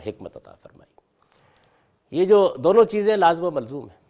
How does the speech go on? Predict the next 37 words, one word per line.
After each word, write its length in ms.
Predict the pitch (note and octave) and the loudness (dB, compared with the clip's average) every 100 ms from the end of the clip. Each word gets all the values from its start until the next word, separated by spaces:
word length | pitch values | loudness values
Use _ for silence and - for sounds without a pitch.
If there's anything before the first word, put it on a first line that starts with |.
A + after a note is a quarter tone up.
| _ | _
یعنی 220 | G2+ A2 A#2+ | -10 -4 -2
اگر 180 | D3 | -4
کسی 260 | D#3 C#3+ D#3+ | -6 -8 -8
کو 100 | D3+ | -6
حکومت 400 | A2+ D3 F3+ F3+ | -6 -2 -2 -2
ملتی 360 | E3 - D#3+ D3 | -6 -4 -6 -6
ہے، 140 | D#3+ | -10
اقتدار 380 | - - G2+ C3+ | -16 -10 -2 0
حاصل 320 | C#3 C#3 E3+ | 0 -2 -4
ہوتا 300 | C#3 B2+ C3+ | -6 -4 -4
ہے 140 | B2+ B2+ - | -4 -8 -12
اور 160 | F#2 | -10
اس 160 | A2+ - | -10 -10
کے 100 | C3+ | -10
ساتھ 340 | C#3 A#2+ A2+ | -6 -6 -6
حکمت 300 | G#2+ - C3+ | -14 -10 -10
اور 80 | A#2 | -10
دانائی 420 | F#2+ F#2 F#2 E3 | -12 -10 -6 -4
حاصل 260 | C#3+ C#3 D3 | -2 -4 -6
نہیں 180 | C#3+ C3+ | -6 -6
ہوتی 320 | G2+ - G#2+ - _ _ _ | -6 -10 -14 -16 _ _ _
تو 100 | - | -16
گویا 220 | G2 B2 C3 | -6 -4 -2
یہی 320 | B2 C3 E3+ | -4 -4 -4
اقتدار 460 | - A2 G2+ C3+ G#3+ - _ _ _ - | -6 -2 2 2 -2 -14 _ _ _ -4
صاحب 280 | A2 C3 A#2 | -2 -2 -4
نظرہ 340 | G#2+ A2+ B2 | -6 -4 -4
نشہ 300 | G#2 G2 C3 A2+ A2 | -6 -8 -8 -8 -8
قوت 280 | A2+ A#2 | -10 -10
ہے، 40 | G2 | -10
خطرناک 520 | G2 F#2+ F#2 G#2+ - | -12 -10 -8 -8 -8
کی 60 | F#2 | -16
صورت 280 | F#2 E2+ | -18 -18
اختیار 260 | E2+ - D2 | -20 -18 -18
کر 160 | - - | -18 -20
لیتا 280 | C2+ - | -20 -20
ہے۔ 40 | - | -20